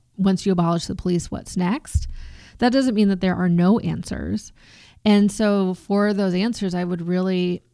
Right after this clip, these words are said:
encourage you to seek out the work of three women who have been doing this work for a long time. M-, Mariam Kaba, who I mentioned earlier, Ruth Wilson Gilmore, and probably most famously, Angela Davis.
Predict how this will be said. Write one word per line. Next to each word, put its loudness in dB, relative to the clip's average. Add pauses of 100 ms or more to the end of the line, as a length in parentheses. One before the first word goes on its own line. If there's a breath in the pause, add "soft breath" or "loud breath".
(160)
encourage -2
you 0
to -4
seek -4
out -6
the -6
work -6
of -8
three -2
women 2
who 2
have 0
been 0
doing 2
this -2
work -4
for -10
a -6
long 2
time. -2
M-, -2
Mariam 0
Kaba, -2
who -2
I -6
mentioned -6
earlier, -4 (600 soft breath)
Ruth 2
Wilson -2
Gilmore, -2
and -2
probably -6
most -6
famously, -4
Angela -6
Davis. -14